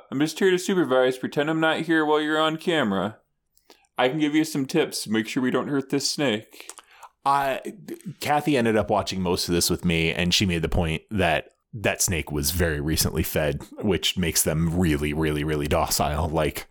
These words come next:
Speaker 1: Yeah.
Speaker 2: sleepy, whatever. But I don't know how much. I think the concept from the start was kinda dumb because they were,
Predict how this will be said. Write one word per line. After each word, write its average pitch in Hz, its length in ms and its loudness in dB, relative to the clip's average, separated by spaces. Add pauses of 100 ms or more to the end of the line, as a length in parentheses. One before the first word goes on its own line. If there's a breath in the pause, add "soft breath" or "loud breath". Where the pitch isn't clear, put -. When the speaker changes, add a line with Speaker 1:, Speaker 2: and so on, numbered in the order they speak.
(340)
Speaker 1:
Yeah. 117 260 2
Speaker 2:
sleepy, 82 460 2
whatever. 78 460 0 (580 loud breath)
But 175 200 0 (380)
I 156 140 2
don't - 360 -2
know 143 300 2
how 143 160 0
much. - 480 0 (2250 soft breath)
I 156 120 2
think 165 220 0
the 160 80 2
concept 156 500 0
from 120 140 -2
the 113 80 2
start 196 300 4
was 151 120 2
kinda 110 220 0
dumb 104 240 2
because 123 320 0
they 151 220 2
were, 208 280 2